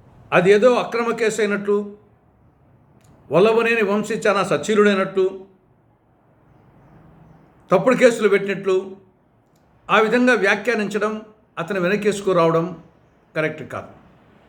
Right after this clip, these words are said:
ఎందుకంటే వల్లభనేని వంశీ ట్రాక్ రికార్డు అందరికీ తెలుసు. అతని మీద అనేక కేసులు ఉన్నాయి, ఒక్క కేసు కాదు.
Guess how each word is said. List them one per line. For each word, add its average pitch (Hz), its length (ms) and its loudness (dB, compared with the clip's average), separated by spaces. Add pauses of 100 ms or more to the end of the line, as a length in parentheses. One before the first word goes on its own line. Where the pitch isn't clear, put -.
(460)
ఎందుకంటే 180 760 0 (720)
వల్లభనేని 247 480 2
వంశీ 208 360 -4
ట్రాక్ 208 400 -2
రికార్డు 190 300 0
అందరికీ 175 320 -2
తెలుసు. - 340 -10 (1600)
అతని 139 200 0
మీద 226 160 2
అనేక 269 420 2
కేసులు 220 280 -2
ఉన్నాయి, 151 200 -4 (400)
ఒక్క 156 200 -2
కేసు 214 320 -2
కాదు. 135 200 -4